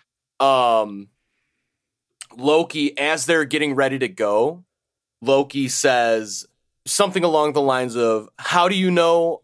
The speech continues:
I'm not gonna betray you?" And Mobius, just so fucking cleverly, says,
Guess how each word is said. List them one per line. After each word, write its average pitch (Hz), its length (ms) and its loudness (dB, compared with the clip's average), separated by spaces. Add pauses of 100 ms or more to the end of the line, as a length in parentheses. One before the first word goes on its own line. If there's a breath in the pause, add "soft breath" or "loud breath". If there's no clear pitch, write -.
(120)
I'm 147 180 0
not 139 240 -2
gonna 135 180 -2
betray 127 440 -4
you?" - 200 -12 (960)
And 143 600 0 (320)
Mobius, 143 760 0
just - 280 -8
so 143 360 2
fucking 139 420 -4
cleverly, 127 640 -4 (840)
says, 127 760 0